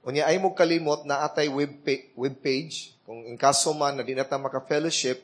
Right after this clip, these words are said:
na atay live streaming himuon or pre-recorded na streaming, first sa Living Word Light of Life sa Facebook account. Pero naa sad tay website, so kopyahan na yung website na to,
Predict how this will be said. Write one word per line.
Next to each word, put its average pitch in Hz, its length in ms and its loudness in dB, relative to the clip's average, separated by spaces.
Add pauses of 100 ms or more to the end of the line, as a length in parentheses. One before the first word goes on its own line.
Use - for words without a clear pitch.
(440)
na 123 160 0
atay 131 240 2
live 135 240 2
streaming 135 560 -6
himuon 139 560 0
or 113 320 -4
pre-recorded 131 720 0
na 127 80 -8
streaming, 139 640 -8 (460)
first 165 320 6
sa 147 80 4
Living 151 400 0
Word 151 320 4
Light 139 320 2
of 127 160 -2
Life 135 720 2
sa 117 560 2 (720)
Facebook 143 640 2
account. 156 400 2 (480)
Pero 127 160 2
naa 165 240 2
sad 170 320 0
tay 147 480 2 (240)
website, 143 720 4 (320)
so 123 160 -6
kopyahan 156 560 2
na 151 80 2
yung 151 240 -2
website 147 400 0
na 143 160 -2
to, 123 240 0